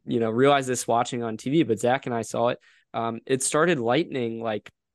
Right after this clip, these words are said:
probably ten or fifteen minutes before they even had called, you know, the match for a delay or, you know, to go into that break. Um, so I was surprised that,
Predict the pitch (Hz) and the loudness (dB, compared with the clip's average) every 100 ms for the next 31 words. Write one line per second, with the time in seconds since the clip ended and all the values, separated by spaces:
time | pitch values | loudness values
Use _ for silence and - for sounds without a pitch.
0 | _ _ _ - 117 170 123 143 151 135 | _ _ _ -6 0 2 2 0 0 0
1 | 147 - 139 127 131 135 - 123 - 123 | -4 -4 -4 -2 -4 -6 -6 -8 0 0
2 | 117 120 123 113 107 117 113 - 120 113 | 2 0 0 -4 -6 -8 -8 -4 0 4
3 | 123 123 123 - - 117 110 104 101 117 | 4 2 -2 -12 -8 -4 -4 -4 -2 -2
4 | 131 - - 117 113 110 107 120 110 110 | -2 -6 -4 0 2 2 -2 -6 -2 0
5 | 127 135 117 110 110 - 117 107 107 107 | 2 2 2 -2 -6 -8 -8 -6 -6 -2
6 | 110 139 156 117 107 117 104 - - - | -2 0 0 0 0 -2 -4 -6 -18 -20
7 | - - - 117 110 107 - - 135 143 | -20 -10 -2 0 -2 -4 -4 2 4 4
8 | 170 160 147 - 131 135 139 127 120 | 4 0 -2 0 2 2 2 -2 -4